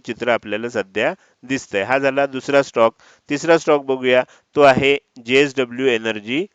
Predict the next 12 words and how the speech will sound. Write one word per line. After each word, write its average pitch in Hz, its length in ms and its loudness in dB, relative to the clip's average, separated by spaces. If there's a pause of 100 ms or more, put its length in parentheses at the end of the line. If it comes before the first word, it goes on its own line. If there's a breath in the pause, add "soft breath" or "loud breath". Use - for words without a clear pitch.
(160)
लिमिटेड. 104 460 -4 (280 soft breath)
जेएसडब्ल्यू 170 480 0
एनर्जी 160 320 -2
लिमिटेडमध्ये 151 640 -4
सुद्धा 135 360 0
मी 131 260 -6
तुम्हाला 127 300 -2
शुक्रवारसाठी 127 600 -2
विश्लेषण 123 460 -8
करताना 123 440 -4
सांगितलं 143 420 -4
होतं 113 280 -2